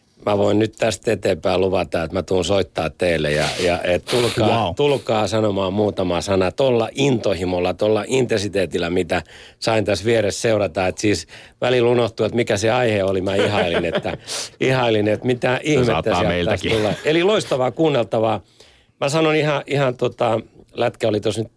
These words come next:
Speaker 1: nyt aika pitkälle noissa kahdessa aiheena, niin,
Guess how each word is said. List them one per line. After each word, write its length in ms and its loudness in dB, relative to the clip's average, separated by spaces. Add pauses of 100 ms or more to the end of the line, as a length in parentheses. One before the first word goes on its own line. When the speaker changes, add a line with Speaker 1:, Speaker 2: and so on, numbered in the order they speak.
(100)
Speaker 1:
nyt 140 -2
aika 240 0
pitkälle 500 -2
noissa 200 0
kahdessa 340 0
aiheena, 340 2
niin, 260 0